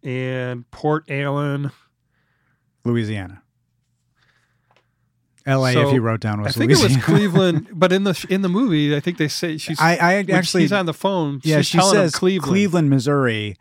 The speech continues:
Speaker 2: to Saint Louis, which is where he's going. And so, unless I have this totally wrong,
Speaker 1: I was
Speaker 2: but
Speaker 1: thinking it was Cle-,
Speaker 2: I,
Speaker 1: Cleveland, Louisiana.
Speaker 2: I'm wondering if Cleveland, Missouri is even a real place <laughs> 'cause I'm
Speaker 1: Yeah.
Speaker 2: like, "Cleveland, Mis-," I thought it was a joke.
Speaker 1: No, they,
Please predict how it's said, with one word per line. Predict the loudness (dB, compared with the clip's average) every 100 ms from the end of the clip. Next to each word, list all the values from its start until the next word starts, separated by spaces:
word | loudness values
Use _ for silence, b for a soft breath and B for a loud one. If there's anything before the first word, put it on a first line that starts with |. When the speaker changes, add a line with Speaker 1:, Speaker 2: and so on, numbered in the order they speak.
| b b _
Speaker 2:
to | -2
Saint | 0 0 0
Louis, | -2 -4 -6 -8 -6
which | -4 -4
is | -4
where | -4 -4
he's | -4
going. | -4 -2 -2 -4 -6 B B B
And | -6 -4
so, | 0 0 0 -2
unless | -2 -2 0
I | 0
have | 0
this | -2
totally | -2 -2 0
wrong, | 0 -2 -8 B B
Speaker 1:
I | -2
was | 2
Speaker 2:
but | 2
Speaker 1:
thinking | 2 0
it | -6
was | -8
Cle-, | -10 -8 -8 -10 -6
Speaker 2:
I, | -2
Speaker 1:
Cleveland, | -2 -2 -6 -6
Louisiana. | -6 -6 -6 -2
Speaker 2:
I'm | 0 2
wondering | 2 2 2
if | 0
Cleveland, | 0 2 2 2 0
Missouri | 0 -2 -2 -2
is | -2
even | -4 -4
a | -4
real | -2 -4 -6 _ _ _ _ -6
place | -2 -2 -2 -2 0
<laughs> | 2
'cause | 4
I'm | 4
Speaker 1:
Yeah. |
Speaker 2:
like, | 2 0
"Cleveland, | 2 2 2 0
Mis-," | 0
I | 0
thought | 0 0
it |
was | 0
a | -4
joke. | -4 -4 -6 -14
Speaker 1:
No, | -8 -4
they, | -2 -2